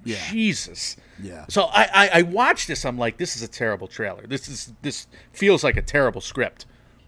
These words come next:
Speaker 2: This feels like a made-for-T V movie."
Speaker 1: Mm-hmm.
Speaker 2: And yet the production values are next level. And I have this relationship with Christopher Nolan where when I think back to what Kenneth Branagh's lines were in Dunkirk,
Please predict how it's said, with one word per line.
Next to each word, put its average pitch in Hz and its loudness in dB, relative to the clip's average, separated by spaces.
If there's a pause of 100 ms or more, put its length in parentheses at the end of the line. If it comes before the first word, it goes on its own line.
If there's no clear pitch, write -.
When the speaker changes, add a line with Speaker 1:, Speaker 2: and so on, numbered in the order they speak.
(160)
Speaker 2:
This 123 -8
feels 156 2
like 120 0
a 107 -4
made-for-T 120 -2
V 104 -4
movie." 107 -2 (240)
Speaker 1:
Mm-hmm. 113 -10
Speaker 2:
And 117 -2
yet 123 4 (360)
the 120 -12
production 131 2
values 107 0
are 104 -4
next 104 -6
level. 104 -6
And 107 -6
I 123 -4 (120)
have 135 0
this 139 -4
relationship 135 -4
with 117 -14
Christopher - -8
Nolan 127 -6
where 123 0 (280)
when 139 -2
I 139 0
think - -4
back 143 4
to 139 -2
what 123 -2
Kenneth 131 -4
Branagh's 127 -4
lines 117 -4
were 117 -2
in 110 -8
Dunkirk, 110 -6